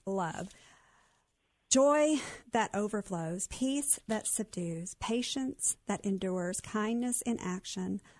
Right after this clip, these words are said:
a life full of virtue, faith that prevails, gentleness of heart, and strength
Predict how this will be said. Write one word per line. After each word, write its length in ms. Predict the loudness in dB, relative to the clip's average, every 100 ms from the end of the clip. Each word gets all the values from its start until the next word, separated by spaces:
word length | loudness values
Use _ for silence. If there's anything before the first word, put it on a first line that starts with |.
| _
a 100 | 0
life 480 | 2 2 0 -2 -8 -8
full 300 | -2 0 -2
of 100 | -2
virtue, 640 | -2 -2 -4 -4 -4 -4 -10 _ _ _ _ -2
faith 360 | 0 0 -4 -12 -2
that 200 | -2 -2
prevails, 760 | -4 -4 -2 0 0 -2 -4 -10 -6
gentleness 580 | 0 0 0 -2 0 -2
of 100 | -2
heart, 440 | -4 -2 -2 -4 -4
and 120 | -2
strength 640 | -2 -2 -2 -2 -2 -4